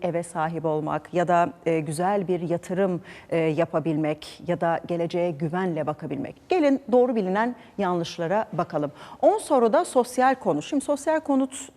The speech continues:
ile ilgili yanlış olan ilk evim, ilk iş yerim projesine başvuruda toplanan başvuru ücreti iade edilmeyecek. Bu yanlış.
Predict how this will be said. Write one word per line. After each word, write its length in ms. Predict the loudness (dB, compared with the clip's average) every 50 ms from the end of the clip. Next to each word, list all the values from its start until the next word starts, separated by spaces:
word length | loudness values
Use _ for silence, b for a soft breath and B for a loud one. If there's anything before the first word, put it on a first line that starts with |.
| -6 -2
ile 220 | 0 2 2 2
ilgili 580 | 0 0 0 0 0 2 0 2 2 2 0 -2 B B B B B B B B B B B B B B B -20 _ _ _ _ _ _ _ _ _ _ -10 -2
yanlış 520 | 2 6 6 6 6 6 4 2 0 2
olan 380 | 4 4 6 6 6 6 4 0 -6 -10 -20 -20 -20 -20 _ _ _ _ _ 6
ilk 420 | 8 8 8 6 2 0 4 6
evim, 400 | 6 8 8 6 4 4 2 0 2
ilk 360 | 4 4 4 2 0 0 2
iş 200 | 2 2 2 2
yerim 220 | 2 4 4 4 2
projesine 580 | 0 2 2 2 2 2 0 -2 -2 -2 2
başvuruda 500 | 2 2 2 2 0 -2 -2 0 0 0
toplanan 640 | 0 0 -2 -2 0 0 2 2 2 2 2 2 2
başvuru 400 | 2 2 0 -2 -4 -2 -2 -2
ücreti 500 | 0 -2 -2 0 0 -2 -2 0 -2 -4
iade 500 | -2 0 0 2 2 2 4 4 4 2
edilmeyecek. 560 | 2 2 0 -2 -2 -4 -4 -6 -6 -8 -8 -6
Bu 120 | 0 2 4
yanlış. 600 | 4 6 6 4 4 2 0 -4 -8 -12 -14